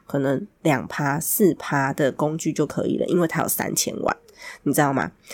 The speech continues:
所以其实很多的有钱人的投资方式反而是保险，但是我们这种小资族群，我会告诉大家说，保险归保险，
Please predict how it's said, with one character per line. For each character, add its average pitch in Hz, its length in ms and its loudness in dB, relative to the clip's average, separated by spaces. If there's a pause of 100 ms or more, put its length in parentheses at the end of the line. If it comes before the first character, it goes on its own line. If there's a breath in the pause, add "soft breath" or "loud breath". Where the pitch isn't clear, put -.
(140 loud breath)
所 - 140 2
以 277 60 6
其 202 200 2
实 175 280 0
很 151 280 -2
多 220 260 4
的 185 340 4
有 151 160 0
钱 151 180 -2
人 151 100 0
的 147 60 0
投 156 180 -2
资 170 120 0
方 156 240 -4
式 160 200 0 (180 loud breath)
反 151 160 4
而 143 80 4
是 214 140 6
保 - 200 2
险， - 240 4 (280 loud breath)
但 277 100 4
是 269 160 6
我 160 160 6
们 160 140 4
这 247 100 4
种 220 80 6
小 143 180 2
资 185 140 2
族 165 160 -2
群， 151 160 0
我 135 60 0
会 131 80 0
告 156 160 2
诉 170 100 -2
大 151 140 0
家 135 160 0
说， 160 120 0
保 147 200 0
险 - 160 -4
归 147 140 2
保 - 200 -4
险， - 220 0